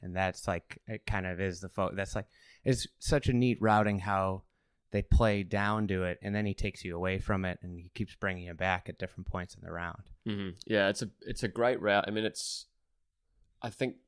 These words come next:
Speaker 2: serendipitous, really. I think they were fortunate how it worked. He was obviously a genius router, and Jones might have been the g-, the best golf mind ever, like, when it related to golf course and, and playing the course. I mean, he was truly genius, but there was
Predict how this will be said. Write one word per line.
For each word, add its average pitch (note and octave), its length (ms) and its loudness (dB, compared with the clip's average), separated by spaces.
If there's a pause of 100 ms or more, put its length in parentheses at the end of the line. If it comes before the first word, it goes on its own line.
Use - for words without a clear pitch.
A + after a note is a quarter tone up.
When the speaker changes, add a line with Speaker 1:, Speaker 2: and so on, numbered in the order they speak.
(100)
Speaker 2:
serendipitous, G2 840 0
really. E2+ 300 -2
I F2 80 0
think G#2+ 220 -4
they G#2+ 100 2
were G#2 140 0
fortunate - 720 -2
how F#2 200 0
it - 60 -4
worked. F#2 240 -2
He G2+ 100 -4
was G2+ 120 -2
obviously G2+ 340 -2
a F2+ 40 -6
genius F#2 420 -6
router, F#2 280 0
and F2+ 120 -4
Jones F#2+ 580 -2 (1040)
might F#2 200 2
have F2+ 100 -6
been F#2 180 -2
the F2+ 140 -6
g-, F#2 180 -4 (120)
the G2 80 -6
best F#2+ 360 0
golf F2+ 300 0
mind F2 400 -2
ever, F2 340 -4 (140)
like, - 220 -8
when F#2 120 -6
it - 80 -6
related F2+ 280 -4
to F2+ 60 -8
golf F2+ 280 -6
course F#2 260 -6
and, F#2+ 240 -14 (120)
and F2 280 -12
playing F2+ 400 -8
the - 60 -10
course. - 460 -8
I F2+ 60 -14
mean, F2 100 -8
he F2 80 -8
was E2+ 280 -12 (320)
truly F#2 280 -6
genius, E2 480 -8
but - 300 -4
there F#2+ 180 -2
was - 440 -8